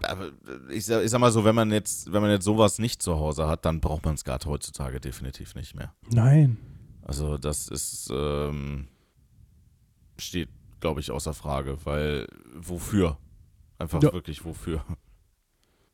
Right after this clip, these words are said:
Speaker 1: Ähm, das ist halt, das ist halt auch ein Standard, der wird nicht nochmal wiederkommen. Also
Speaker 2: Doch, doch, es kommt alles wieder, auch Skat.
Speaker 1: Äh, natürlich, natürlich. Nee, also ich, ich denke nicht.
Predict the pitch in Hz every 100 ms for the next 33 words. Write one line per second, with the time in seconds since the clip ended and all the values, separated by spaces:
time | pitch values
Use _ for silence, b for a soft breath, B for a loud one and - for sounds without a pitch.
0 | _ - - 90 - - - - _ _
1 | _ _ - 71 80 92 78 - - b
2 | b b b b - 76 90 104 95 90
3 | 92 82 98 101 90 85 98 - 95 95
4 | 87 80 98 87 - 69 64 - _ -
5 | 78 80 76 73 - B B B - 143
6 | 135 120 - 139 135 135 117 127 123 120
7 | 123 - 120 117 - - - - - -
8 | - 170 147 127 143 131 92 - - 98
9 | 98 120 98 87 95 101 107 107 98 98
10 | 101 98 98 85 - - 98 - 110 110
11 | 107 101 95 - - -